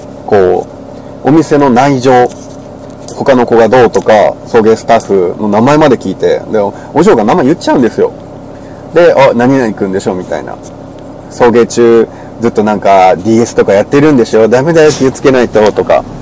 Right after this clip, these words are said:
内情何でも知ってますみたいな。それをこう、ステータスとしているお客さんですね。で、スタッフまでこう、会いに来て話をするんですよ。ただ、女の子に飲み物とか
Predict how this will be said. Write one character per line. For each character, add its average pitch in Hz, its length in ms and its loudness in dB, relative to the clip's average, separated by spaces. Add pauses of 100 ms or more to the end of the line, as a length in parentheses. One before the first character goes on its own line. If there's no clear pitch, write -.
(680)
内 156 220 4
情 151 260 4
何 135 200 2
で 147 80 2
も 143 80 2
知 127 160 -8
っ - 20 -8
て 117 140 -2
ま 135 120 2
す - 140 -6
み 90 100 -4
た 85 160 -4
い 80 60 -8
な。 71 80 -10 (1000)
そ 139 120 0
れ 151 200 6
を 151 60 2
こ 127 100 2 (180)
う、 - 40 -8
ス - 80 -8
テ 131 80 4
ー 117 60 6
タ 95 140 0
ス - 60 -10
と 117 120 -2
し - 80 -6
て 123 100 2
い 127 40 4
る 156 100 4
お 110 60 2
客 92 180 -2
さ 104 120 -4
ん 87 40 -4
で 78 80 -6
す - 60 -14
ね。 90 160 -6 (100)
で、 117 160 4 (500)
ス - 60 -12
タ - 100 -2
ッ - 20 -4
フ - 100 -10
ま 123 100 2
で 131 80 0
こ - 80 2
う、 - 60 2
会 123 100 4
い 110 40 2
に 107 80 -2
来 - 80 -10
て - 80 0
話 104 320 -2
を 90 60 2
す - 120 -2
る 90 60 -2
ん 85 40 -4
で 85 80 -6
す - 60 -10
よ。 87 100 -4
た - 160 -2
だ、 160 220 4 (2250)
女 247 320 4
の 156 120 4
子 113 140 0
に 117 160 2
飲 113 180 2
み 208 140 6
物 233 260 4
と - 120 -4
か 190 280 0